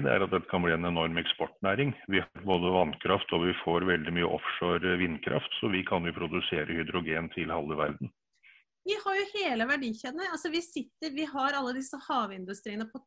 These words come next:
Speaker 2: tvers. Der kommer det enorm vekst fremover. Alt, alt som drives i havet, det kan gå på hydrogen. Vi har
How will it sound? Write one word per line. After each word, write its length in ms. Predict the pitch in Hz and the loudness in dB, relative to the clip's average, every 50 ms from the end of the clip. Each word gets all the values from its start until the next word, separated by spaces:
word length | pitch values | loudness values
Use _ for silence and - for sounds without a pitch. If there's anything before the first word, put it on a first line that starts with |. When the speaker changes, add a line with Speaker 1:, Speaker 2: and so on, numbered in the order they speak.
| _ - - | _ -12 -6
Speaker 2:
tvers. 240 | - 277 277 - - - 226 220 | -6 -6 -4 -4 -8 -8 -4 0
Der 240 | 233 233 247 254 240 226 - | 2 2 2 2 -2 -6 -8
kommer 240 | - 240 214 220 240 | -6 -4 -2 0 0
det 60 | 226 | 0
enorm 320 | 220 208 202 214 214 202 185 | 0 0 0 0 -2 -2 -4
vekst 240 | 190 - - - | -6 -10 -14 -12
fremover. 400 | - - 170 175 180 180 202 220 220 - | -12 -10 -10 -10 -6 -4 -4 -6 -4 -4
Alt, 300 | 254 262 254 233 226 - _ _ - _ 180 | -4 -2 -2 -4 -6 -8 _ _ -8 _ 0
alt 240 | 185 294 294 294 - | 0 0 -2 -6 -8
som 160 | - 320 311 285 | -6 -6 -2 -2
drives 580 | 320 311 277 240 202 180 170 214 302 330 - - | 0 0 0 0 0 -2 -2 -4 -4 -6 -6 -4
i 80 | 240 254 262 | -4 -2 0
havet, 400 | 254 226 196 190 214 262 320 302 247 | 0 0 0 0 0 -2 -2 0 0
det 120 | 226 214 220 - | -2 -2 -2 -2
kan 100 | 262 226 | -4 -4
gå 120 | 185 175 170 | -4 -6 -8
på 160 | - 202 202 | -8 -8 -8
hydrogen. 400 | 185 185 185 175 160 151 151 151 147 _ _ _ _ _ | -6 -8 -8 -8 -8 -10 -12 -14 -16 _ _ _ _ _
Vi 160 | - 226 247 277 | -4 -2 0 0
har 220 | 302 311 320 | 0 -2 -2